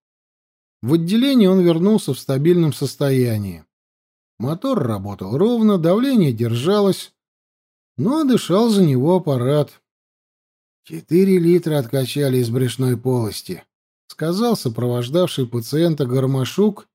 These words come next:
имея в виду кровь. Два триста влили обратно.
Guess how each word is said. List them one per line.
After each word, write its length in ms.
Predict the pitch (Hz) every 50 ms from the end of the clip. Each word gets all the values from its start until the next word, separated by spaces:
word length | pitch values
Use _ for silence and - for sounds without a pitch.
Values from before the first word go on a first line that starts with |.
| _ -
имея 420 | 151 165 185 214 226 233 220 202 175
в 60 | 147
виду 320 | 135 143 147 147 156 151
кровь. 520 | - - 151 143 143 131 107 - - _ _ _ _ _ _ _ _ _ _ _ _ _ _ _ _ _ _ _ _ -
Два 400 | - 87 104 127 147 165 170 165
триста 760 | 139 156 143 147 151 160 156 143 - - - 110 92 82 82
влили 360 | 82 101 123 131 131 123 113 113
обратно. 720 | 110 110 107 117 120 123 113 104 - - 85 80 76 -